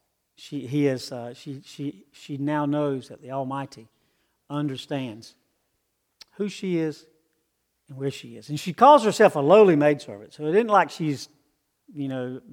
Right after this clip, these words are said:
the type of person who would, you know, who would, um, take this in any other way. Stevie doesn't take his membership lightly. She doesn't take this thing lightly.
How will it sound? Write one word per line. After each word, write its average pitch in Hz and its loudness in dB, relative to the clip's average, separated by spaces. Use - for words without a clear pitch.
the 143 -6
type 170 -2
of 139 -20
person 160 -4
who 147 -2
would, 131 -8
you 156 -8
know, 147 0
who 151 -2
would, 143 0
um, 127 -6
take 180 0
this 170 -4
in 135 -8
any 170 -4
other 147 -8
way. 127 -10
Stevie 151 -8
doesn't 147 -2
take 151 -6
his 127 -8
membership 147 -4
lightly. 120 -10
She - -18
doesn't 208 -4
take 185 -4
this 156 -12
thing 143 -6
lightly. 120 -10